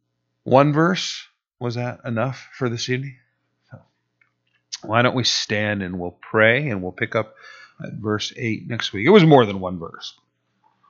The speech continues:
A simple subject that is so deep, so complex. Father, help us to be men and women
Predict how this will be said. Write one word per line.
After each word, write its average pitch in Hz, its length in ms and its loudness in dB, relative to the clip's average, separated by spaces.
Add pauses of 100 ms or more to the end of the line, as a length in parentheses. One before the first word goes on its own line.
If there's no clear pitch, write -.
(2000)
A - 60 -10
simple 170 460 2
subject 113 540 0
that 104 120 -6
is 101 140 -6
so 143 440 2
deep, 110 380 -4
so 120 180 0
complex. 110 540 0
Father, 160 320 6
help 165 400 0
us - 500 -10 (1080)
to - 80 -10
be 113 160 0
men 120 200 4
and 139 160 4
women - 920 -6